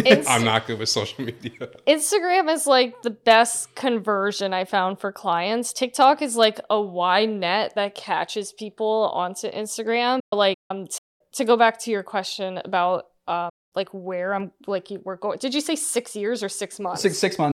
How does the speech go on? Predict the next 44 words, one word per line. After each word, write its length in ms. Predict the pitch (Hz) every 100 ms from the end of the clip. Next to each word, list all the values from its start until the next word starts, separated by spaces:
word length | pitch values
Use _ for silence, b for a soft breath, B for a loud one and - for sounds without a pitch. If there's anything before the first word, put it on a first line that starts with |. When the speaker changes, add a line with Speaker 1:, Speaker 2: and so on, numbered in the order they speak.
| _ _
Speaker 3:
and 120 | 123 131
then 100 | 123
a 40 |
year. 260 | 117 123 -
Speaker 1:
Okay, 320 | 254 247 208 226
a 40 |
year. 260 | 214 185 -
Okay. 260 | 226 180 -
I 120 | 254
know 180 | 277 277
he 200 | 226 247
wants 260 | 214 208
to 80 | 226
know 140 | 208 196
this 160 | 196
personally 440 | 220 190 - 185 185
'cause 200 | 196 -
he's 160 | 202
on 120 | 190 185
my 140 | 185
team. 240 | 180 196
He's 160 | 190 190
like, 100 | 202
"What 140 | - 233
are 40 |
you 100 | 233
gonna 160 | 240 208
do 160 | 196 190
with 180 | 180 -
me?" 100 | -
Speaker 3:
We'll 80 | 349
just 140 | -
put 80 | 403
it 40 |
out 100 | 220
in 60 | 190
the 60 | 190
public. 320 | 151 208 226
Let's, 160 | 254
let's 160 | 294 262
Speaker 1:
<laughs> 560 | 349 - - - - -
But 140 | 320
yeah, 200 | 311 277 - _
like, 100 | -